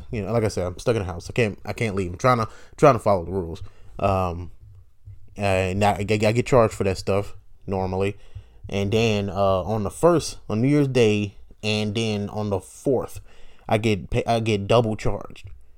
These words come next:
I get charged those two, those two dates I get paid. Uh, I spent sixty on the, or twenty-eight, and then on the twenty-sixth, I mean, and then another forty on New Year's Eve. So I got charged an extra forty,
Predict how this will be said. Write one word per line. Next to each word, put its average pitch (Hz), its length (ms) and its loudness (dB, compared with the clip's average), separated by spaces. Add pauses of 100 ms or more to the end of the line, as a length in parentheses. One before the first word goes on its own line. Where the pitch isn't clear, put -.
(260)
I 113 100 2
get 117 200 2
charged 120 420 2
those 120 320 4
two, 127 180 0
those 113 180 0
two 156 180 -2
dates 127 280 2
I 110 60 4
get 104 180 0
paid. 92 340 -4 (240)
Uh, 95 360 2 (180)
I 95 140 -6
spent - 340 -2
sixty 143 380 0
on 139 100 2
the, 135 120 -2 (140)
or 123 120 -2
twenty-eight, 120 480 0 (340)
and 104 160 -2
then 98 460 -4 (300)
on 107 120 -2
the 95 60 -4
twenty-sixth, 104 420 -2
I 101 40 -2
mean, 95 200 -2 (340)
and 101 160 -2
then 98 120 -2 (100)
another 104 240 -2
forty 107 600 0 (140)
on 95 540 -4 (280)
New 107 100 -2
Year's 95 260 0
Eve. 127 320 -2 (580)
So 101 440 2
I 101 100 2
got 101 220 2
charged 101 520 0 (140)
an 101 180 -6
extra 104 640 0 (420)
forty, 120 580 2